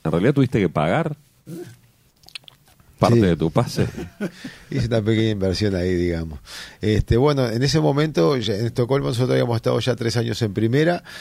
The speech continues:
Speaker 2: y, y bueno, eh, ahí justo ese año descendimos. Este,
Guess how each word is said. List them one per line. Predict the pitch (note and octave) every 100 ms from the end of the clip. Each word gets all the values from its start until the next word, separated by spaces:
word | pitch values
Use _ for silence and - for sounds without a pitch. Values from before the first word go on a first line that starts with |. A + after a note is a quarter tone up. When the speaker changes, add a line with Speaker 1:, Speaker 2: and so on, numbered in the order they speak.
| - - -
Speaker 2:
y, | A2 A2 A2 G#2+ G#2 G2 F#2 F2+ E2 - -
y | G2
bueno, | G#2+ A#2+ F#2+ C2 C#2+
eh, | F2+ F2+ F2 E2+ D2+ D#2 F#2
ahí | - A#2
justo | - - B2
ese | B2 B2
año | C3
descendimos. | B2+ - G#2+ G#2 E2 F2+ -
Este, | - F2 D#2 - - F2 D#2+ C#2